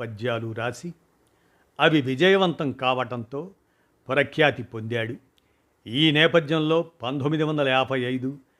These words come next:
ఏప్రిల్ దర్శక దిగ్గజం హెచ్ఎం రెడ్డి, మహాకవి శ్రీశ్రీలు పెళ్లి పెద్దలై అరవై రూపాయల ఖర్చుతో జర్నలిస్ట్ రామలక్ష్మితో రిజిస్టర్ వివాహం చేయించారు.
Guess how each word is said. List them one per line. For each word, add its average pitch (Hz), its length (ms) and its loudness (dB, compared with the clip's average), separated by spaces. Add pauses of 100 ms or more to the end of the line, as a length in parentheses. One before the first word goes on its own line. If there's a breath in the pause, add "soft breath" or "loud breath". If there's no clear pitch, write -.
(320)
ఏప్రిల్ 151 540 0 (600)
దర్శక 147 460 -2
దిగ్గజం 127 480 0
హెచ్ఎం 127 460 -2
రెడ్డి, 127 420 -2 (560)
మహాకవి 147 500 4
శ్రీశ్రీలు 147 680 -6 (680)
పెళ్లి 175 240 2
పెద్దలై 160 520 2 (140)
అరవై 139 380 0
రూపాయల 147 440 0
ఖర్చుతో 139 560 -8 (460)
జర్నలిస్ట్ 151 680 -2
రామలక్ష్మితో 151 800 2
రిజిస్టర్ 135 440 -8
వివాహం 120 560 -6 (480)
చేయించారు. 117 640 -6